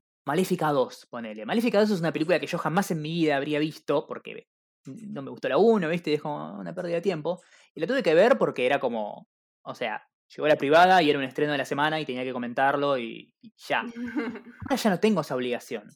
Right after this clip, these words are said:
Speaker 1: ¿sí? Es como,
Speaker 2: Claro.
Speaker 1: ¿para qué?
Speaker 2: Yo ten-, yo tengo pendiente para ver In the Heights, que es una película que, que de verdad tengo muchísimas ganas de ver.
Speaker 1: Esa
Speaker 2: Eh,
Speaker 1: sí me llama la atención, eh,
Speaker 2: con
Speaker 1: sobre todo porque suelo ser una persona que se expone poco a, a los musicales, y, mm,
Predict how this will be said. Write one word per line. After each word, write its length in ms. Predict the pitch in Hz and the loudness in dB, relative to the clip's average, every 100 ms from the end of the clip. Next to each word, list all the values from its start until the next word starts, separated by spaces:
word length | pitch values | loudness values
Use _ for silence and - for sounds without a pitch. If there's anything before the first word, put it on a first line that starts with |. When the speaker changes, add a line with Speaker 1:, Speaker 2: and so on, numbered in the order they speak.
| _ _ _ | _ _ _
Speaker 1:
¿sí? 220 | _ 123 127 | _ -4 -4
Es 80 | |
como, 320 | 175 127 113 - | -2 -2 -4 -8
Speaker 2:
Claro. 160 | 95 _ _ _ _ _ _ _ _ | -16 _ _ _ _ _ _ _ _
Speaker 1:
¿para 140 | - 202 | -6 -4
qué? 60 | 254 | -4
Speaker 2:
Yo 100 | 269 | -2
ten-, 300 | 285 294 - 226 | -4 -4 -10 -10
yo 120 | 262 | -6
tengo 200 | 269 302 | -4 -4
pendiente 360 | 294 254 254 269 | -6 -6 -8 -6
para 220 | 277 240 | -4 0
ver 220 | 226 226 | 0 -2
In 140 | 240 269 | -8 -8
the 80 | 226 | -8
Heights, 460 | 214 233 269 285 | 2 2 2 -6
que 80 | - | -8
es 100 | 220 | -8
una 220 | 214 208 220 | -8 -12 -10
película 440 | 202 180 208 214 | -12 -10 -10 -10
que, 400 | 175 160 - - | -12 -14 -14 -16
que 100 | 185 | -16
de 100 | 170 | -12
verdad 360 | 175 170 170 170 | -10 -10 -10 -10
tengo 200 | 196 214 | -12 -10
muchísimas 640 | 214 208 202 202 220 202 | -12 -12 -14 -16 -14 -12
ganas 260 | 190 185 202 | -8 -8 -8
de 100 | 196 | -8
ver. 280 | 180 233 294 _ _ _ _ - 165 | -6 -6 -8 _ _ _ _ -16 -8
Speaker 1:
Esa 200 | 240 285 | -4 -2
Speaker 2:
Eh, 0 | |
Speaker 1:
sí 160 | 214 | -2
me 100 | 170 | -2
llama 220 | 147 165 139 | -4 -2 -2
la 60 | |
atención, 640 | 139 135 131 147 131 131 - | -2 -6 -6 -6 -4 -6 -10
eh, 300 | 190 147 147 | -6 -4 -4
Speaker 2:
con 0 | |
Speaker 1:
sobre 220 | 143 160 | 0 0
todo 180 | 156 269 | 4 4
porque 240 | 262 220 185 | 4 2 0
suelo 400 | - - 208 214 | -2 0 2 2
ser 160 | 214 | 0
una 140 | 214 196 | -2 -2
persona 300 | 170 196 202 | -2 -2 -2
que 60 | |
se 80 | - | -6
expone 340 | - - 180 180 | -14 -4 -2 -2
poco 520 | - 180 175 190 196 | -2 -4 -2 -4 -4
a, 480 | 156 135 131 123 120 | -8 -6 -6 -4 -6
a 120 | 127 | -8
los 120 | 113 | -14
musicales, 760 | 117 113 127 139 127 123 - _ | -16 -14 -6 -4 -4 -10 -16 _
y, 420 | 143 127 123 120 | -10 -8 -6 -4
mm, 560 | 117 117 113 107 107 104 | -4 -4 -6 -8 -10 -16